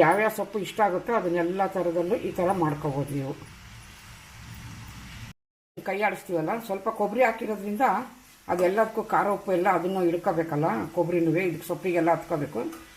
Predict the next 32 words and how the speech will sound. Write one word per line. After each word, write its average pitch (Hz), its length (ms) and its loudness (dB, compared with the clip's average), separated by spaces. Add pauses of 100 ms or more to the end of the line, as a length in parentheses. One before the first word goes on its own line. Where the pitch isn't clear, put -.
(160)
ಅದಕ್ಕೆ 254 240 -2
ಒಂದು 170 220 6
ಐದು 185 120 2
ನಿಮಿಷ 180 180 -2 (100)
ಮುಚ್ಚಿಡ್ತಾ 170 480 2
ಇದ್ದೀನಿ 131 200 0
ನಾನು 120 200 0
ಈ - 100 -6
ಥರ. 120 100 0 (1800)
ಒಂದು 185 120 2 (100)
ಐದು 226 120 6
ನಿಮಿಷ 226 240 4
ಆಗ್ಬಿಟ್ರೆ 226 320 -2
ಸಾಕು 165 240 -2
ಅದನ್ನು. 131 240 -4 (880)
ಐದು 208 140 -2
ನಿಮಿಷ 220 160 2 (120)
ಆಗಿದೆ, 202 260 2 (340)
ಇದನ್ನು 190 240 -8
ತೆಗೆದ್ಬಿಡ್ತೀನಿ 190 580 0
ನಾನೀಗ. 123 260 -2 (1080)
ತೆಗೆದ್ಬಿಟ್ಟು 196 400 -2 (100)
ಇಷ್ಟ - 220 -6
ಆದರೆ 165 180 4 (100)
ಸಾಕು, 147 280 0 (840)
ತೊಳಕ್ಕೆ 214 320 0
ನೀರು 190 260 4
ಇರಬಾರ್ದಾಗ 143 460 2 (580)
ಈ - 100 -4
ಥರ 185 120 4 (140)
ನೀರಿನ 208 340 0
ಅಂಶ 180 140 -2